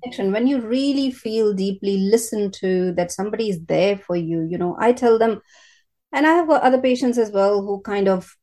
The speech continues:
paid me, uh, they've done my courses. I'm like, "Message me. If there's anything you are not sure about, message me. I would rather know than not knowing." Um, you know, even if,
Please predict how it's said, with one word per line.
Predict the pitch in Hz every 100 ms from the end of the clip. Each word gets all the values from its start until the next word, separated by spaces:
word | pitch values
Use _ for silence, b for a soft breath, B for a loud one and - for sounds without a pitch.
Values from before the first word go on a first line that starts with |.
| _
paid | - 202 202 180
me, | 185 185 180 185
uh, | 175
they've | 175 180 170
done | 185 202 175
my | 170 170
courses. | 170 175 170 - 180
I'm | 185 185 185
like, | 175 170 - _ _ _ _ _ -
"Message | 220 269 262 240 175
me. | 156 - -
If | 190
there's | 233 254
anything | 269 285 269 269 269
you | 240 254
are | 262 269
not | 233 254 277
sure | - 202 185
about, | 175 175 180
message | 190 190 190 180
me. | -
I | 180
would | 208 226
rather | 226 240
know | 214 196 202 226 240
than | 202 175
not | 185 240
knowing." | 226 220 226 294 _ _ b b b b _ -
Um, | 196 196 196 190 196 - -
you | 208
know, | 202 196 190
even | 247 269
if, | 247